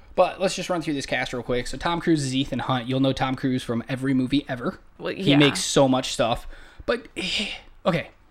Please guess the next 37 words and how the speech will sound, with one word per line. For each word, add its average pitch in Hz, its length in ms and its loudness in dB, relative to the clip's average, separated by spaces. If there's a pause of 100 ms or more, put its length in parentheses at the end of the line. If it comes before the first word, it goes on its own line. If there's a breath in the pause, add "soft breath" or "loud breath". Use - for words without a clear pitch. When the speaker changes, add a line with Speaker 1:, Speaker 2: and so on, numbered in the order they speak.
(240)
Speaker 1:
is 202 120 -2
Tom 466 280 -2
Cruise 214 360 2
the 165 100 0
la-, 139 480 -2
well, 175 240 -2 (180)
I - 40 -16
can't 180 240 -6
say 95 180 -8
that, - 240 -20 (240)
but 226 100 -6
maybe 320 180 0
he 247 280 2
is. - 260 -4
Is 214 120 -6
Tom 359 260 0
Cruise 214 240 0
the 185 120 4
last 135 560 0 (360)
movie 127 400 2
star? 139 420 -4 (340)
The 160 80 2
guy 147 360 4
who 151 120 4
will 156 120 4
get 127 240 -6
you 143 100 0
to 135 80 0
go 127 140 -2
see 131 220 -2
a 120 60 0
movie? 123 420 -2 (180)
Not 170 240 4
because 208 260 -2
of 185 80 -2
the 180 60 -4
story, 113 460 -6